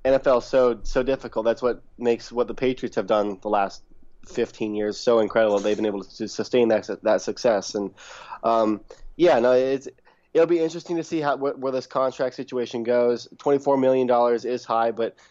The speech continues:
like, like you said, you know, Aaron Donald's probably the best non, um,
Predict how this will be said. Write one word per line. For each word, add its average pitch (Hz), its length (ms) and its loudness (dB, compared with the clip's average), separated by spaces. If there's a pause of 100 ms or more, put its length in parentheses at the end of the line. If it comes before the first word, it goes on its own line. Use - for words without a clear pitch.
(180)
like, 123 200 -2
like 127 140 2
you 120 60 -8
said, 117 200 0
you 113 60 0
know, 113 80 2
Aaron 123 260 2
Donald's 120 400 2
probably 117 680 -2 (220)
the 117 80 -6
best 120 400 0
non, 113 580 0 (240)
um, 101 500 -6